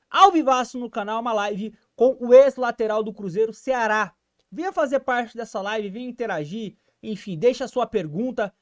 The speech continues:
pra gente poder colocar aí, é, juntamente, né, durante esse tempo que estaremos aí interagindo com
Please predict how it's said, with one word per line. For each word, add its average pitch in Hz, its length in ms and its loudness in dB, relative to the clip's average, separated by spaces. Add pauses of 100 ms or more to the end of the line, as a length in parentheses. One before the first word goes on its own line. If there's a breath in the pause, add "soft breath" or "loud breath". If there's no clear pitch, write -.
pra 226 160 -4
gente 220 240 -8
poder 208 280 -4
colocar 196 520 -6
aí, 180 280 -6 (280)
é, 156 300 -4
juntamente, 185 680 -6 (200)
né, 170 140 -4
durante 180 360 -8
esse - 180 -12
tempo 170 320 -12
que 190 80 -10
estaremos 170 500 -4
aí 156 160 -4
interagindo 156 580 -6
com 180 260 -6